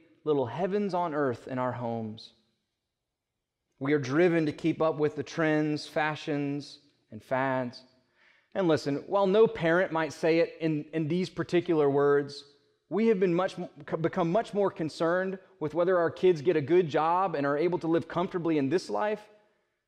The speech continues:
than the eternal state of their souls.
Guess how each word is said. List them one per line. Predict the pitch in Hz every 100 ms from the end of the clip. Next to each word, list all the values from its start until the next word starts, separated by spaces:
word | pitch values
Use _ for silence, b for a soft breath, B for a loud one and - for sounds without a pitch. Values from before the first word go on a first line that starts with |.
| -
than | 156 151
the | 151
eternal | 143 - 170 156
state | - 156 143 - - _
of | - 120
their | 120
souls. | - 131 120 107 104 - -